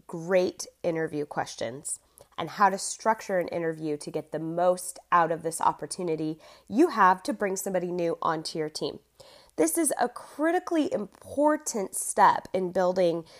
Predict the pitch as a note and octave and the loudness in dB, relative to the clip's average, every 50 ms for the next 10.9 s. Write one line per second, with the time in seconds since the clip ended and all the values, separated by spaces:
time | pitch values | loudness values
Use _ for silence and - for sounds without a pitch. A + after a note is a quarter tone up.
0 | - - _ - G3+ F3 G3 F#3 F3 F3 E3+ - - F#3+ F#3 F3 F3 E3+ E3 E3 | -20 -20 _ -10 -2 2 2 6 6 6 6 6 6 6 6 4 2 -2 0 2
1 | F3+ F3 F3 E3+ - E3+ E3 A2+ - - - - - C4 C4+ E4 F4+ D#4+ B3 A3 | 2 2 2 2 -4 -6 -4 -4 -4 -6 -6 -2 0 2 2 4 2 2 2 2
2 | F#3 F#3 F3+ F#3 - - - - - - B3 D4 - - F3+ F3 E3 D#3+ E3 E3 | 2 4 2 2 2 -2 -12 -14 -4 2 2 2 2 4 4 6 6 6 4 2
3 | E3 - _ _ _ _ _ _ _ _ _ _ _ _ _ _ _ _ _ _ | 0 -6 _ _ _ _ _ _ _ _ _ _ _ _ _ _ _ _ _ _
4 | _ _ - - B3+ C#4 C4+ - C#4+ C#4 C4 C4+ C#4+ C#4 C#4 B3+ C4 C4 C4 - | _ _ -4 -2 0 0 0 0 0 -2 2 4 4 6 6 4 2 2 2 2
5 | D#4+ D4 G#3 D3 - - _ _ - - - - - _ - - C4+ C#4 C#4 - | 0 2 0 0 -2 -8 _ _ -20 -20 -20 -20 -10 _ 6 6 8 8 8 4
6 | - - _ _ _ _ _ _ _ - - C4 A3 A#3+ C4+ A#3+ D#4+ F4+ - - | 2 -4 _ _ _ _ _ _ _ 2 2 2 2 2 0 2 2 2 2 4
7 | - F4+ C#4 D4 C#4 B3 - _ - - A#3+ B3+ B3+ G#3+ A#3 - - - - A3+ | 2 4 4 4 2 0 -2 _ 4 6 8 8 8 6 2 -2 -2 0 0 2
8 | G3+ F3 E3+ E3+ - - - G3+ - - A#3 C4 E4 D#4+ - - - D#4 A3 A3+ | 2 2 2 0 -2 -2 -4 -2 4 8 8 8 8 6 2 4 4 4 4 2
9 | A3 F#3+ F#3 - - G#3 G3+ G#3 C4 D#4 D4+ - - A3 A3 - A#3+ B3 B3+ - | 0 0 0 0 0 0 2 4 2 2 0 -2 -2 -2 -2 0 -2 -4 0 0
10 | C4 B3+ B3+ C4 C4 A#3+ - - F#3+ G3 F3+ F#3 F3+ - - - A3 A3+ | 2 2 4 2 2 2 4 4 4 4 4 0 -2 0 0 0 0 0